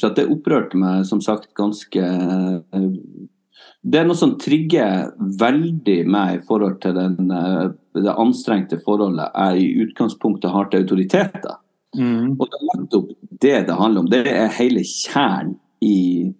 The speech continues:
Speaker 1: min, eh, hva det heter? Altså, skepsis og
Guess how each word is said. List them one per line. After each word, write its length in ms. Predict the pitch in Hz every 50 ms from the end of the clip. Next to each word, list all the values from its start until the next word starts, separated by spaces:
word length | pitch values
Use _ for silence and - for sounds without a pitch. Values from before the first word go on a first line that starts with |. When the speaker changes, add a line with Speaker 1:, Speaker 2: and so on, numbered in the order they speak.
| _ _ _ _ _ _ _ -
Speaker 1:
min, 680 | - 95 101 113 107 95 90 87 87 - - 92 90 - - - - - _ _ _ - -
eh, 420 | 92 90 90 90 87 92 87 92 92 - - - - - _ _ _ _ _ _ _ _ _ _ _ _ _ _ _ _ _ _ _ _ _ _ _ _ -
hva 100 | 131 123
det 120 | 123 123
heter? 340 | 123 120 104 98 92 92 - _ _ _ _ _ _ _ _ _ _ _ _ _ _ _ _ _ -
Altså, 420 | - 143 135 - 135 - 151 123 - - - - -
skepsis 880 | - - - - 196 180 - - - - - 104 95 - - - - - -
og 440 | - 120 110 107 101 98 95 95 -